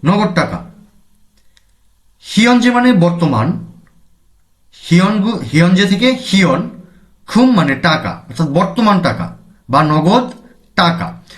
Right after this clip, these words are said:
সিনিয়ম খাদু ক্রেডিট কার্ড, সিনিয়ং খাদু ক্রেডিট কার্ড, সাংফুম গুয়ান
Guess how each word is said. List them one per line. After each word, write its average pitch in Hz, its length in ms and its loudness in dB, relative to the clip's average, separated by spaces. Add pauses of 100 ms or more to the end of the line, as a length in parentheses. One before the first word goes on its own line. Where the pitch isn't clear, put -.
(160)
সিনিয়ম 240 380 2
খাদু - 500 -2 (100)
ক্রেডিট 190 380 0
কার্ড, 87 340 -4
সিনিয়ং 180 360 4
খাদু 220 460 0
ক্রেডিট 170 340 0
কার্ড, 170 220 -6 (400)
সাংফুম 196 460 2
গুয়ান 156 600 0